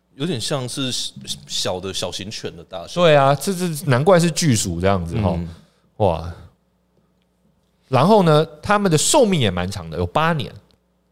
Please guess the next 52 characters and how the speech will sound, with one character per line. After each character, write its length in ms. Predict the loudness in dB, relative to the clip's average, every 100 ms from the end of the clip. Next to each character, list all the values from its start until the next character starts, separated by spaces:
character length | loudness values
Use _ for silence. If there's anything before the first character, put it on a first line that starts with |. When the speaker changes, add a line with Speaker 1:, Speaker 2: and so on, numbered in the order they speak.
| _
Speaker 1:
算， 260 | -10 -6 -6 -6
算 320 | -8 -4 -2
长 240 | -4 -6
了， 80 | -2
Speaker 2:
对， 140 | 2
Speaker 1:
对 80 | 4
啊。 40 | 2
Speaker 2:
就 100 | 0
是 180 | -2 -4
跟， 180 | 0 0 0
其 120 | -4
实 60 |
跟 160 | 0 -2
狗 260 | 0 0 0
差 160 | -2 -2
不 100 | 2
多 140 | 2
啦。 80 | 4
Speaker 1:
对， 40 | 2
这 60 | 0
是 240 | -4 -6 -2
狗。 120 | 2
Speaker 2:
兔 200 | 4 2
子 160 | 2
或 100 | 0
狗 300 | 0 -2 -8
之 80 | -2
类 160 | 2 2
的。 80 | 0
Speaker 1:
嗯。 260 | -4 -8 -10 _ _ _ _ 0
Speaker 2:
然 120 | 2
后 200 | 4 4
呢， 280 | 4 2 0
有 200 | 2 4
些 300 | 4 6 6
雌 380 | 6 -2 0 0
性 260 | 0 0
是 180 | 0 -2
四 380 | -2 -2 2 2
岁 180 | 4 2
才 140 | 2
开 140 | -2 -2
始 80 |
繁 200 | -4 -8
殖， 160 | -10 -4
这 140 | 0
真 140 | 2 2
的 40 |
非 120 | 2
常 180 | 2 0
晚 160 | -4 -6
欸， 120 | -12